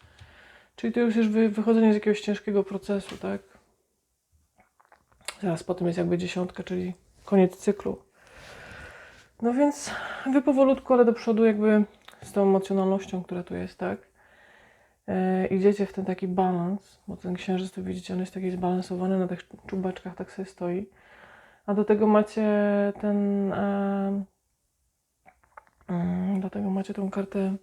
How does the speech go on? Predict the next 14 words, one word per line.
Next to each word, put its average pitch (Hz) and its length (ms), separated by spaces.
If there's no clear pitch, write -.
wzrostu 262 460
duchowego, 196 540
która 208 320
jest, 202 320
no 208 240
zobaczcie, 214 320
jak - 40
ona 190 80
jest 185 140
piękna. 185 420
To 208 80
jest 208 120
karta, 247 280
która, 233 480